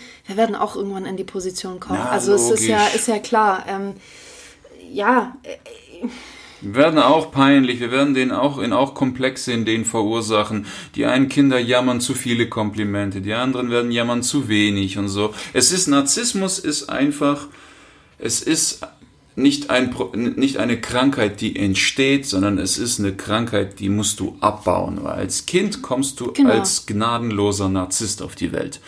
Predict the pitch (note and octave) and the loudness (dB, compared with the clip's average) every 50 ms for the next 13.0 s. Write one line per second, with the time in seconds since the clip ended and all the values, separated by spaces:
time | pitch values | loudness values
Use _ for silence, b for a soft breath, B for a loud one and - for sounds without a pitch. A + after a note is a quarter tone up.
0 | B - A3+ G3 G3+ G#3+ - - B3 A#3+ A#3+ A#3+ - A#3 - A#3+ A3 G#3+ G3+ G3 | B -6 -4 -2 -2 -4 -2 2 2 2 4 2 -2 -4 -2 0 0 0 0 -2
1 | F#3 F#3 - - F3+ F3+ E3+ A#2+ F2+ F2 G2 A#2 B2 C3 C#3+ D3 C#3+ C#3+ - - | -2 -2 0 2 2 4 4 4 2 2 2 4 6 6 6 6 4 2 0 0
2 | B2 C#3 F3 A3 G#3+ - - A3+ A3 A3 G#3+ G3+ G3 F#3+ G#2 G2 A2+ A2+ A#2+ B2 | 0 0 0 0 0 0 2 2 2 2 2 0 -2 0 2 2 4 4 4 2
3 | A#2+ A#2 - - F#2+ G2+ G#2+ A2 - A2+ G#2 G2 G#2+ G#2 - - - F#2+ F2+ F2 | 0 -4 -6 -4 -2 -2 0 0 0 -2 -2 -2 -4 -4 -4 -4 -2 -2 -2 -2
4 | - - - - - G#2+ A2+ A#2 A2+ C#3+ E3 F#3+ F#3 D3+ - D3 C3+ B2+ C3 D#3 | -2 -6 -6 -4 -4 -2 -2 0 2 2 2 2 2 2 2 2 4 2 2 2
5 | E3 F3 F#3+ F#3 - C#3+ A#2+ A2+ A2+ A2+ A#2+ C3 D#3 F3+ F#3+ E3+ D3 B2+ - C3 | 2 2 2 2 0 -2 -2 -2 -2 -2 -2 -2 0 0 2 2 2 2 0 -2
6 | B2 - - D3+ C#3+ D3+ C#3+ - - - - - C3+ A#2 - - - B2+ - - | -4 -2 0 0 0 0 0 -2 -4 -4 -2 -2 -2 -2 0 0 0 0 0 0
7 | - - B2 B2+ B2+ A2+ A2+ A2 - A2 F#2 F#2 F#2 G#2 A2 G#2+ - - G2 F2+ | 0 2 2 2 0 0 -2 -2 -2 -4 -2 0 0 2 2 0 0 -2 -4 -2
8 | E2+ G2 G2 - - - - - F#2 F2+ F2 F2 F2+ F#2 F2+ F#2+ A2 C3 D3 - | 0 0 0 0 -2 -4 -2 0 0 0 0 0 0 0 2 2 2 2 0 0
9 | - - - - - G#3+ A#3 B3 C3 G2+ G2+ G#2+ A2+ A2+ A2+ C3 B2 B2 B2+ A#2+ | -2 -4 -6 -4 -2 0 2 4 4 4 2 2 0 0 0 -2 -2 -2 -2 -2
10 | A2+ A#2 - - C#3 B2 A2 G2+ F#2+ - - - G2+ - - - F2+ F2+ F#2 F#2+ | -2 0 0 0 2 2 0 -2 -4 -2 -2 -2 -2 -2 -2 -2 -2 0 2 2
11 | F#2+ F#2 F2 - - - G2+ G2 G2 - - A2+ - - - G#2+ G#2 G#2 G#2 G2+ | 2 2 0 -2 -4 -4 -2 0 0 0 0 -2 -4 -4 -2 0 0 0 2 2
12 | G2 G2 F#2+ G2 - F#2+ F#2 - - - G2 F#2 F#2 - - - F#2 - - | 2 2 0 0 -2 -4 -6 -4 -2 0 0 0 0 -2 -4 -6 -6 -8 -8